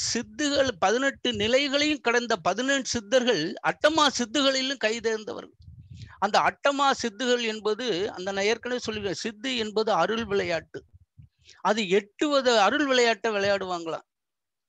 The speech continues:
அது என்னன்னு கேட்டீங்கன்னா, அனிமா, மகிமா, கரிமா, லகிமா,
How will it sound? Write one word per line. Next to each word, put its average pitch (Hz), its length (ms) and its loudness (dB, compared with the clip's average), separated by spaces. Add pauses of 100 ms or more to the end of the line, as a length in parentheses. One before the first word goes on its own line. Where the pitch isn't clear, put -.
(400)
அது 190 160 2
என்னன்னு 233 400 0
கேட்டீங்கன்னா, 196 600 -2 (1000)
அனிமா, 202 480 0 (800)
மகிமா, 170 540 -4 (680)
கரிமா, 185 500 0 (880)
லகிமா, 185 500 0